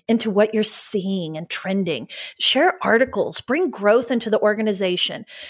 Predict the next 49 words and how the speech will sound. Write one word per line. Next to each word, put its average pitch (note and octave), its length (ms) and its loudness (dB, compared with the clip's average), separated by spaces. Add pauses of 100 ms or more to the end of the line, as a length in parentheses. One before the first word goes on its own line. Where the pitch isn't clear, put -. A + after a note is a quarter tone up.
(180)
And A3+ 100 -2
all D4+ 80 4
of E4 80 0
a E4 60 0
sudden C#4 340 2
you B3+ 80 0
find B3 420 0
you're G#3+ 320 2
the D4 120 -2
change B3 360 0
agent A#3+ 300 0
that B3 140 0
the A#3+ 80 0
organization's C4 720 2
been B3 220 2
waiting D4 360 2
for. F#3 400 0 (400)
And B3 100 4
change F4 460 2
agency, A3+ 720 2
you, A3+ 160 -4
John, C4+ 220 2
you C#4 40 2
said B3 200 0
it - 40 -4
before, A3 300 2
and G#3+ 100 2
I G3 60 0
just G#3 240 -4
wanna A#3+ 240 2
underscore A3 540 2
it. - 160 -2 (360)
It's - 180 -4
a G4+ 40 2
collection G3 600 2
of F3 120 -2
voices. - 600 -4 (340)
And A#3 140 2
it's A#3+ 160 2
not D#4+ 200 4
just - 220 -4
for C4 100 -2
nonprofit. A#3+ 760 0
These D4+ 280 0
issues C#4 460 0
impact G#3+ 480 -2
all F3 220 2
of C#3+ 80 -2
us. - 260 -6